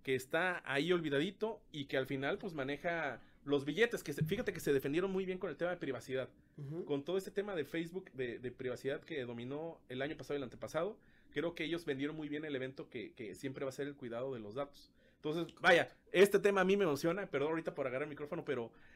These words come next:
Speaker 1: es el futuro y creo que, que, que no hay que descartar que, que puede ser un gran aliado Apple con los, lo, el tema de, de servicios financieros.
Speaker 2: Correcto, no, fíjate que ahí en, en, en el evento lo que hicieron o como quisieron comentar de propuesta de valor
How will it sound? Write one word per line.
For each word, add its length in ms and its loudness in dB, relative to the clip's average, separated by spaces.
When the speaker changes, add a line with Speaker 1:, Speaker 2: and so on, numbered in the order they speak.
Speaker 1:
es 200 6
el 80 8
futuro 380 0
y 60 0
creo 200 0
que, 260 -4
que, 200 -6
que 180 -8
no 100 -4
hay 100 -4
que 100 -4
descartar 500 -2
que, 200 -6
que 120 -10
puede 300 0
ser 160 -4
un 80 -4
gran 180 -2
aliado 260 -2
Apple 240 -6
con 320 -12
los, 160 -12
lo, 200 -6
el 140 -10
tema 220 -2
de, 180 -4
de 140 -14
servicios 340 -10
financieros. 520 -10
Speaker 2:
Correcto, 400 -10
no, 220 -2
fíjate 340 -6
que 80 -4
ahí 300 0
en, 260 -2
en, 220 -10
en 120 -8
el 180 -8
evento 480 -6
lo 180 -8
que 140 -8
hicieron 560 -8
o 80 -12
como 480 -12
quisieron 340 -14
comentar 480 -12
de 160 -4
propuesta 460 -16
de 60 -10
valor 300 -10